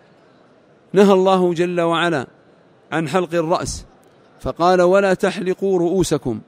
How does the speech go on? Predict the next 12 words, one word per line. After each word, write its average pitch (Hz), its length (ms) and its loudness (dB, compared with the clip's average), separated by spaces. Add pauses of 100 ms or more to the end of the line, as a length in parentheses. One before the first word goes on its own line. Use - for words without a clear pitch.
(640)
والذي 175 440 0
يحلق 185 360 -4
هو 175 260 -2
الشعر، 151 420 -2 (720)
وذكر 175 460 -2
الرأس 165 400 -6 (760)
لأنه 180 540 -4
محله 170 680 -4 (680)
على 165 260 0
سبيل 175 340 -2
التوسع 170 760 -2 (640)
والاختصار. 156 720 -2